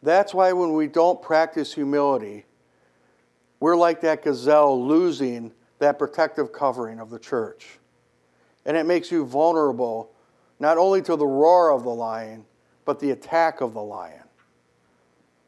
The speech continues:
That's why when we practice humility and we are open with one another,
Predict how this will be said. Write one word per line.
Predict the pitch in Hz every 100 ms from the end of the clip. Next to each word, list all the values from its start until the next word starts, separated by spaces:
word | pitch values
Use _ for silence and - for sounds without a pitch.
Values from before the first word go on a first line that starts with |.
| _ _ _ -
That's | 156 180 180
why | 151 139 131
when | 123 135
we | 143
practice | 143 156 160 160 143
humility | - 143 143 165 156 117 110 165 _ _ -
and | 139
we | 139 143
are | 131 -
open | 160 185 180 156
with | 131
one | 147 143
another, | 143 131 131 113 104 110